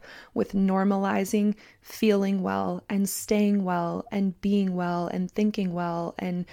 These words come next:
breathing life into our own existence.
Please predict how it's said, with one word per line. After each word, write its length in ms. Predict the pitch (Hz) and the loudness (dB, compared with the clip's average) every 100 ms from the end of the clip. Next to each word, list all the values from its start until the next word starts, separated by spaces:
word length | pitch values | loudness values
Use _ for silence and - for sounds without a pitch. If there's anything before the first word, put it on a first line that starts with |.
| - - _ | -16 -20 _
breathing 840 | 185 175 202 226 202 196 185 175 | -4 2 6 8 6 4 2 0
life 400 | 175 185 185 185 - | 2 4 4 2 -4
into 440 | 185 196 - 196 | 2 2 2 0
our 240 | - 180 - - | 0 -2 -4 -4
own 360 | 185 190 196 - | 0 2 2 0
existence. 1000 | 185 160 160 180 - 196 190 180 - | -4 -2 0 0 0 -4 -2 -4 -8